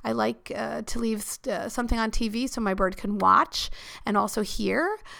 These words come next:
Um, some people just leave music on. Either way, birds are acclimated to sound, um, and that way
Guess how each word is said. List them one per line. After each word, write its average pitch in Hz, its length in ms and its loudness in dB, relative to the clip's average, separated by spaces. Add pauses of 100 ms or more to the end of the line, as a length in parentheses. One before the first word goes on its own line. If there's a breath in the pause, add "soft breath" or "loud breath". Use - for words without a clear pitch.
(180 loud breath)
Um, 214 460 0
some 240 200 0
people 247 380 4
just - 280 -8
leave 233 160 0
music 226 400 2
on. 302 400 2
Either 285 280 2
way, 269 320 2
birds 262 560 0
are 226 240 2
acclimated 220 640 -2
to 226 80 -4
sound, 220 640 -2 (340 loud breath)
um, 208 400 0
and 220 180 -2
that 220 200 0
way 220 160 -2